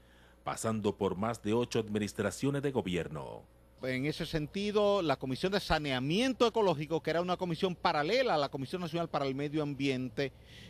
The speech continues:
Speaker 2: estuvo haciendo todos los esfuerzos necesarios a fin de que las industrias que lanzaban sus efluentes de manera directa al cauce del río Osama instalaran plantas de tratamiento a fin de eliminar la contaminación química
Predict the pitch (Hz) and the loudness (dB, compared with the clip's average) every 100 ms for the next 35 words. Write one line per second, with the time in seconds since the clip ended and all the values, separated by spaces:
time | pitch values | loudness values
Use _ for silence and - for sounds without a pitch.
0 | - 185 - 269 240 - 226 226 233 226 | -2 -2 0 2 2 0 0 2 0 2
1 | 233 220 214 233 247 208 208 156 196 190 | 4 4 2 4 4 4 0 0 0 0
2 | 190 165 156 170 175 151 175 180 175 156 | -4 -4 -2 0 0 0 -2 -2 0 -2
3 | - 143 135 240 226 - 135 123 - - | -2 -4 -2 0 0 0 0 0 -4 -20
4 | - - - 175 147 147 143 - 262 262 | -20 -14 -2 0 2 -2 -6 0 2 2
5 | 233 196 - - 151 170 208 - 196 165 | -2 -4 -6 -4 -2 2 2 2 0 0
6 | 143 160 190 156 143 160 151 - 107 - | 0 2 2 2 2 0 0 -4 -4 -8
7 | - - 170 160 - 233 254 240 185 147 | -20 -2 2 2 0 0 0 0 0 2
8 | 135 165 196 175 143 135 - 151 131 123 | 0 2 0 0 -2 -2 0 0 0 -8
9 | - - - - - - 165 185 165 214 | -12 -20 -20 -20 -10 -4 0 2 4 4
10 | 208 170 - 233 277 254 214 190 170 165 | 0 -2 2 2 2 2 0 2 0 0
11 | 156 143 127 127 - 160 202 214 202 165 | -2 -2 -2 -6 -4 -4 -2 0 0 0
12 | 151 139 170 196 175 - 147 139 135 131 | 0 0 0 0 -2 -2 -4 -2 -2 -2
13 | - 175 175 151 - 226 262 233 - 143 | -4 -2 -2 -4 -6 -2 0 0 0 0